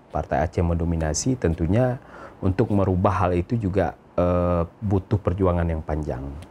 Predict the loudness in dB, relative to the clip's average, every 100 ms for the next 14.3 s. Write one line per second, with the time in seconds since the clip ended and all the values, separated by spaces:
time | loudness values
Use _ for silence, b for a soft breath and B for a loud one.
0 | B B B B 4 6 6 6 4 2
1 | 2 2 4 4 4 4 4 2 2 -2
2 | 2 2 2 0 -4 -4 2 4 4 0
3 | -6 -10 -20 -20 -20 -20 -20 -20 -20 -20
4 | -20 -20 -20 -4 2 4 6 6 4 4
5 | 2 0 2 2 2 2 4 4 2 2
6 | 2 2 0 0 -2 0 -2 -2 -6 -8
7 | -20 -20 -20 -20 -20 B B B -20 -14
8 | -6 -4 -4 -6 -8 -12 -2 0 2 2
9 | 4 2 4 4 4 2 2 2 2 2
10 | 0 0 2 4 4 2 2 0 -2 -2
11 | 0 2 4 4 4 4 4 0 -2 -2
12 | -2 -2 0 2 0 0 0 0 -2 -4
13 | -4 -2 -2 0 0 0 2 0 2 2
14 | 0 -2